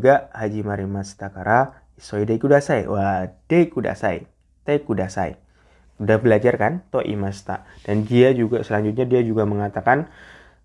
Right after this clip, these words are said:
"Te kudasai." Kemarin kan udah belajar kan? "Isoide kudasai. Cepet-cepet. Hayaku isoide kudasai." Nah, karena kelasnya udah mulai,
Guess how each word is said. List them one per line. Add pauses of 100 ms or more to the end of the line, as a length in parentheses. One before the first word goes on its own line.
(260)
"Te
kudasai." (120)
Kemarin
kan
udah
belajar
kan?
"Isoide
kudasai.
Cepet-cepet. (440)
Hayaku
isoide
kudasai." (600)
Nah,
karena
kelasnya
udah
mulai,